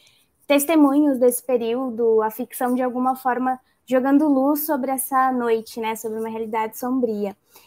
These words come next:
E até o livro K, O Relato de uma Busca, que foi lançado originalmente em dois mil e onze, né, é, sem dúvida, um dos maiores exemplos de como a literatura,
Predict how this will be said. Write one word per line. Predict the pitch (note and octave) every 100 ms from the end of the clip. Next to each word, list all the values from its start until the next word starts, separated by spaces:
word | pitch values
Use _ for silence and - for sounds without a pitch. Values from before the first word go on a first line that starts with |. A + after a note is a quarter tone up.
| -
E | A#3
até | A#3+ B3 B3+
o | C#4+
livro | D4+ D4 C4+ C#4+
K, | D4 C4 C#4 E4
O |
Relato | D4 B3+ B3 A#3+
de | A#3
uma | A#3
Busca, | G#3+ A#3 D4 D#4+ C#4
que | B3+ -
foi | A#3
lançado | A#3 B3 B3+ A3+ A3
originalmente | A3 A3 A3+ A#3 A3+ A3+
em | -
dois | A3+
mil | A#3 B3+
e | C#4+
onze, | B3+ F#4 D#4+
né, | C4 B3 E4 _ _ _ _ _ _ -
é, | C4 D#4+
sem | F#4+ G4
dúvida, | D4+ D#4 E4+ F4
um | F4
dos | D#4+ D#4+
maiores | D#4+ D#4 C4+ E4
exemplos | F4 D#4+ D4 D#4+ D4+
de | C#4+
como | - D4+ E4
a | G4+
literatura, | G4+ F#4+ E4 E4 D#4 D4+